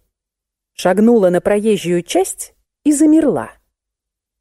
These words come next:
Откуда ни возьмись, материализовался котяра и прошмыгнул прямо перед моим носом. Я хотела спокойно продолжить путь,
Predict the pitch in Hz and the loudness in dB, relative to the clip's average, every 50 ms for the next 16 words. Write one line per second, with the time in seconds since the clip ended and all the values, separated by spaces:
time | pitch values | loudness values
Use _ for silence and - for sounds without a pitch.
0 | _ _ _ _ _ _ - 170 175 - - - 349 370 294 277 262 240 233 226 | _ _ _ _ _ _ -6 -6 -6 -6 -2 0 2 2 4 4 4 4 4 4
1 | 196 202 196 175 180 208 254 349 403 330 - - - 180 196 202 - 226 214 233 | 4 2 2 0 0 0 0 2 2 0 -2 -4 -2 -2 -2 0 0 0 2 2
2 | 220 214 226 226 202 233 220 220 262 320 311 - - 320 320 - - 285 302 - | 2 2 0 0 0 0 2 2 2 0 0 -2 -4 -4 -4 -2 -2 -2 -2 -4
3 | - - 311 277 202 135 117 120 113 165 - _ _ _ _ _ _ _ _ _ | -2 0 0 0 0 -2 -4 -8 -10 -14 -18 _ _ _ _ _ _ _ _ _
4 | _ - 185 196 - 196 175 - - 202 202 185 180 220 285 349 330 - 220 214 | _ -4 -2 0 0 -2 -2 -2 -2 -2 -2 0 0 2 2 2 0 0 0 0
5 | 233 269 269 277 269 - - 247 262 262 220 233 240 262 269 277 285 285 285 302 | 0 2 0 0 0 -2 -2 -2 0 0 0 0 2 2 2 2 2 2 2 2
6 | 277 139 - - - 139 - - - _ _ _ _ _ _ _ _ _ _ _ | 0 0 -2 -6 -10 -12 -12 -16 -20 _ _ _ _ _ _ _ _ _ _ _
7 | _ _ _ _ _ - 160 170 175 170 - 196 180 - - 196 202 202 196 - | _ _ _ _ _ -2 0 0 0 2 0 -2 0 0 0 2 2 2 0 -2
8 | - - 190 180 - 190 190 196 196 185 - 190 180 175 165 175 185 180 170 170 | -2 -4 -4 -2 0 0 2 2 2 0 0 0 0 0 2 2 2 2 0 -2
9 | 160 - - - - 156 240 330 - - | -6 -6 -8 -8 -4 -2 -2 -2 -4 -6